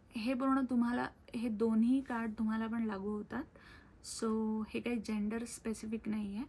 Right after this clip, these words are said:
But the hangman means काय, की जर तुम्ही एखाद्या कोणत्या गोष्टीसाठी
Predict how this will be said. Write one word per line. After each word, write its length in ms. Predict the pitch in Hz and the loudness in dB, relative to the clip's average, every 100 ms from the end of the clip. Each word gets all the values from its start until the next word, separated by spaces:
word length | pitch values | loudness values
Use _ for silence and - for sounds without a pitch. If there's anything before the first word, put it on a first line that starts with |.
| - - - - 240 | -10 -20 -20 -4 2
But 300 | 240 - - - - - | 2 0 -16 -20 -12 0
the 80 | 247 - 277 | 0 2 4
hangman 600 | 302 349 339 320 311 302 | 4 4 4 4 4 4
means 280 | 269 262 - | 4 4 2
काय, 400 | - 202 196 247 | -4 -4 -4 -6
की 460 | - - 285 285 302 - - - - | -8 -2 0 0 -2 -8 -20 -20 -8
जर 240 | 208 262 311 | -2 -2 0
तुम्ही 200 | 311 311 | 0 0
एखाद्या 320 | 262 269 269 | -2 -2 -4
कोणत्या 320 | 262 226 226 | -2 -2 0
गोष्टीसाठी 680 | 226 226 - 247 247 226 254 | -2 -4 -6 -8 -6 -4 -6